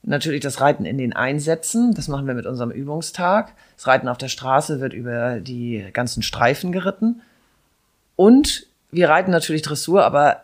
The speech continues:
ja nicht eine Dressur, die wir auf dem Turnier vorstellen. Also unsere Pferde müssen sehr muskulös werden, sie müssen gesund bleiben. Das ist bei uns im Fokus. Natürlich, je-, jedes Pferd, was auf ein Turnier geht in der, ähm, Freizeit- oder Sportreiterei, muss auch gesund sein, das ist ganz klar. Aber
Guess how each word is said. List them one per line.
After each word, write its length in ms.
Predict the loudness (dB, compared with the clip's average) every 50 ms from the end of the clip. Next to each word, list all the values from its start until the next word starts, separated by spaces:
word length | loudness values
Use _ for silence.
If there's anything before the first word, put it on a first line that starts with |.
| _
ja 200 | -4 0 2 2
nicht 360 | 2 2 -2 -4 -6 -6 -4 -2
eine 180 | -2 -2 -2 -4
Dressur, 440 | -4 -6 -8 -8 -4 -4 -2 -2
die 140 | -2 -4 -2
wir 120 | -2 -2 -2
auf 60 | -2
dem 100 | -4 -8
Turnier 280 | -6 -6 -4 -4 -4
vorstellen. 600 | -6 -6 -8 -6 -6 -6 -6 -8 -10 -12 -12 -12 -14 -16 _ _ _ _ _
Also 240 | -8 -4 -4 -2 0
unsere 260 | 0 0 0 -2 -2
Pferde 300 | 0 0 0 2 0 0
müssen 420 | -2 -4 -6 -6 -6 -6 -6 -6 -8
sehr 220 | -8 -4 -2 -2 -2
muskulös 600 | -2 -4 -6 -6 -6 -4 -2 -2 -2 -4 -4 -2
werden, 380 | 0 2 2 2 2 0 0 -2
sie 100 | -4 -4
müssen 240 | -6 -6 -6 -4 -4
gesund 440 | -4 0 2 2 2 2 2 -2
bleiben. 380 | -2 0 0 0 0 0 0 -2
Das 180 | -2 -2 -2 -6
ist 140 | -10 -4
bei 100 | -2 -2
uns 400 | 0 0 0 -2 -2 -4 -6 -10 -16 -20 -20 _ _ _ _ _ _ _
im 120 | -4 -2 -2
Fokus. 500 | -2 -2 -2 -4 -2 -2 -4 -4 -4 -4
Natürlich, 360 | -4 -2 0 0 0 0 -2
je-, 200 | -4 -6 -6 -8
jedes 360 | -8 -4 -2 -2 0 -2 -2 0
Pferd, 180 | -2 0 0
was 120 | -2 -2 -2
auf 100 | -4 -6
ein 60 | -6
Turnier 300 | -8 -8 -8 -6 -6 -4
geht 140 | -4 -4 -6
in 80 | -6 -6
der, 220 | -6 -6 -4 -4 -4 -4 -4 -6 -10 -18 _ _ _ _ _
ähm, 280 | -2 0 0 0 -2 -4
Freizeit- 400 | 0 2 2 2 4 4 2 2
oder 120 | 2 0
Sportreiterei, 720 | 0 2 4 4 4 6 6 4 4 4 2 2 4 2 2
muss 160 | 2 0 0
auch 160 | 0 -2 0
gesund 340 | -2 -4 -6 -4 -4 -4 -4
sein, 180 | -2 -2 -2 -2
das 140 | -4 -6 -6
ist 120 | -6 -6
ganz 200 | -6 -6 -6 -8
klar. 360 | -4 0 2 2 2 4 2
Aber 540 | 2 0 2 0 2 2 0 0 -2 -4